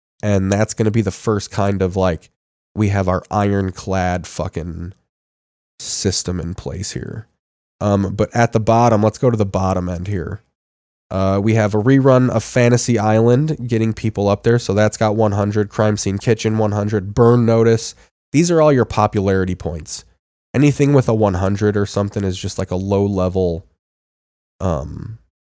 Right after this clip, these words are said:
low level bullshit. That should even be my cutoff. 'Cause really the lowest points you can get in my current point system is six hundred points.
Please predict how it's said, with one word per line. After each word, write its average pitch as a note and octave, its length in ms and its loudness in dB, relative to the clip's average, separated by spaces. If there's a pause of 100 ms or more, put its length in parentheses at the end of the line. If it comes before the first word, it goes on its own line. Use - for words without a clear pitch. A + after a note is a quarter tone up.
(160)
low B2 160 4
level G#2+ 340 2
bullshit. F2 720 -4
That B2 200 2
should - 180 0
even A2 200 2
be G#2 140 -2
my F#2 140 0
cutoff. - 580 -8 (920)
'Cause A2 160 -2
really E3 260 4
the B2+ 120 4
lowest A#2+ 360 4
points B2 300 0
you A2+ 60 -2
can G2 200 -6
get G#2+ 220 0
in G#2+ 180 -2
my G2+ 120 0
current G2+ 340 -6
point G2+ 260 -4
system C3 360 -4
is F2+ 120 -6
six - 240 -6
hundred G#2 260 -4
points. G2 500 -8